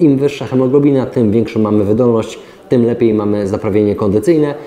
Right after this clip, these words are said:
Hematokryt około czterdziestu sześciu, czterdziestu siedmiu procent, czyli około połowy, z pewnością nie powinien przekraczać czterdziestu dziewięciu czy pięćdziesięciu procent. E,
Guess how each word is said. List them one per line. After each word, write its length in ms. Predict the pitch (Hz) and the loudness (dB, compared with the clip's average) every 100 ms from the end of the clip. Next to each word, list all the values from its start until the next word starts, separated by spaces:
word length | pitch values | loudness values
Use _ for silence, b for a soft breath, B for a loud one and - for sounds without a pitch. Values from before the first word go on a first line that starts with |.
| B B - | B B -4
Hematokryt 600 | 175 165 160 135 127 - | 0 0 0 0 0 0
około 280 | 123 131 120 | 0 0 0
czterdziestu 520 | - 123 123 123 117 | 0 0 0 0 -4
sześciu, 340 | 120 - 107 | -4 -4 -4
czterdziestu 420 | - 120 117 123 | -2 0 0 -2
siedmiu 280 | 120 110 104 | -4 -2 0
procent, 440 | 131 113 90 - - | 0 -2 -4 -8 -6
czyli 240 | 110 - | -2 -2
około 260 | - 110 98 | 0 0 0
połowy, 500 | 135 151 175 143 147 - | 2 2 4 2 0 -6
z 80 | - | -8
pewnością 440 | 127 113 135 - 120 | -2 0 0 -2 0
nie 140 | 117 | 0
powinien 320 | 117 117 110 | 0 0 0
przekraczać 540 | - 107 120 113 110 - | -4 -6 -4 -4 -8 -10
czterdziestu 560 | - 123 113 104 110 | -6 0 0 0 -2
dziewięciu 460 | 104 110 113 117 107 B - | 0 0 2 0 -2 B -4
czy 120 | 127 | 0
pięćdziesięciu 500 | 113 107 - 98 113 | 0 -2 -2 -6 0
procent. 440 | 131 117 95 - B B B B 98 | 0 0 -4 -8 B B B B -10
E, 240 | 95 | -8